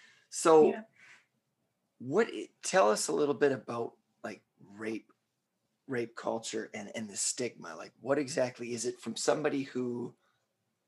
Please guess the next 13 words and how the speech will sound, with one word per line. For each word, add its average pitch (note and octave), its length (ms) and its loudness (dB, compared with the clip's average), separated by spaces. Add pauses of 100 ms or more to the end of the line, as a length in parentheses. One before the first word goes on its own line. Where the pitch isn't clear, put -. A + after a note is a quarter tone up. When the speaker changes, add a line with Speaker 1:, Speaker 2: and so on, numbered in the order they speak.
(200)
Speaker 1:
is A2 380 -8
very C3+ 220 4
much A#2 280 -6
trying A2+ 240 -2
to - 100 -10
understand G#2+ 520 -8
it? - 100 -20 (1040)
Speaker 2:
This D#4 200 2
whole C#4 280 6
thing A3+ 500 4
about F#3+ 640 2 (340)
<clears throat> - 1200 2
we A#3 220 6